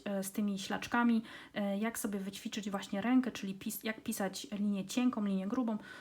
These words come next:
Tutaj już nie będę tego otwierać, ale tak to, tak to wygląda, czyli jest naprawdę taki podstawowy alfabet i tutaj można sobie wyrobić właśnie, mm, ten ruch grubej i cienkiej linii.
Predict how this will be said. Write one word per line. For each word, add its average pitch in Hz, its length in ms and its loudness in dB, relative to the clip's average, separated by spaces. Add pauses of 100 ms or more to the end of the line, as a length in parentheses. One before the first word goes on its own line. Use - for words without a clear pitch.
(100)
Tutaj - 180 -6
już 190 160 -4
nie 185 60 -4
będę 190 240 -6
tego 185 200 -6
otwierać, 233 380 -2
ale 196 180 0
tak 220 180 -4
to, 196 180 0 (200)
tak 277 160 0
to 233 120 4
wygląda, 269 400 8
czyli 226 260 0
jest 202 180 -2
naprawdę 226 380 4
taki 240 280 0
podstawowy 247 760 2
alfabet 233 540 4 (240)
i 226 40 -6
tutaj 226 180 4
można 220 220 4
sobie 208 240 -2
wyrobić 208 440 0
właśnie, 196 380 -2 (360)
mm, 196 540 2 (360)
ten 196 180 2
ruch 202 400 0
grubej 208 380 0
i - 40 -2
cienkiej 196 360 -2
linii. 214 340 4